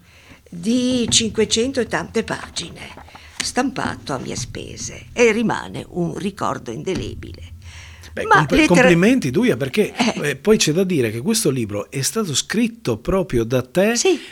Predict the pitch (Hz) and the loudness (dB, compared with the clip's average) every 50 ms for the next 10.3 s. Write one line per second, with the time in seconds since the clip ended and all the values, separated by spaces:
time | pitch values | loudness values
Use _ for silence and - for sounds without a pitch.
0 | - - _ 156 147 147 139 127 127 139 131 - 254 247 202 151 180 220 196 139 | -20 -8 _ 2 4 4 4 4 2 0 0 2 2 2 4 4 4 2 2 0
1 | 120 117 123 - 262 262 233 - - - 240 247 208 151 139 131 120 120 - - | 0 0 0 2 4 4 4 6 6 6 6 6 6 6 4 4 2 0 -2 0
2 | 175 214 220 214 208 185 202 180 - - 208 214 233 254 269 165 311 285 294 240 | 2 2 6 6 6 6 6 4 2 2 2 4 6 6 8 8 8 8 8 8
3 | 240 208 180 160 - 175 170 185 185 180 170 156 202 214 240 262 294 320 302 262 | 8 6 6 6 6 8 8 8 8 8 8 8 8 8 8 8 10 10 10 8
4 | 269 226 175 156 151 208 202 196 175 156 - - 180 180 190 190 214 294 320 269 | 8 8 8 8 8 8 8 8 6 4 6 6 6 8 8 8 8 8 8 8
5 | 240 190 170 - - - - - - 196 170 131 95 - - - - - 147 123 | 8 6 6 6 6 4 2 0 0 0 0 0 -2 -6 -8 -6 -4 -2 -2 -2
6 | - - - - 165 180 175 175 156 170 170 156 151 - 139 135 - - 117 - | -4 -6 -6 -4 -2 -2 -2 -2 -2 -2 -2 -2 -2 -4 -6 -6 -8 -8 -2 2
7 | 170 185 190 180 165 127 139 139 139 131 147 160 170 175 160 156 151 160 156 - | 4 6 8 6 6 4 2 -2 0 2 4 6 6 6 6 6 6 6 4 2
8 | 143 - - 135 120 - - 190 214 220 - 143 127 123 123 131 123 113 131 113 | -2 -4 -4 -6 -6 0 2 2 2 2 2 -2 -2 -2 -2 -4 -4 -4 -4 -4
9 | 104 - - 123 117 131 170 233 254 226 156 120 220 220 135 127 - - 135 135 | -2 -4 -4 -2 -2 0 0 2 2 2 2 2 2 2 2 4 4 4 4 4
10 | 131 127 120 - 147 | 2 2 2 4 4